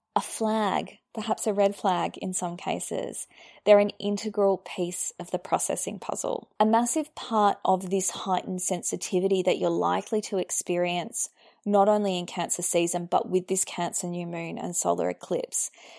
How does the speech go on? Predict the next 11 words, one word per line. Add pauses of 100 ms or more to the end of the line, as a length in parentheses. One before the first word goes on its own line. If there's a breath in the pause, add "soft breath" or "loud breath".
(240 loud breath)
is
the
level
of
awareness
that
you
will
have,
specifically
self-awareness.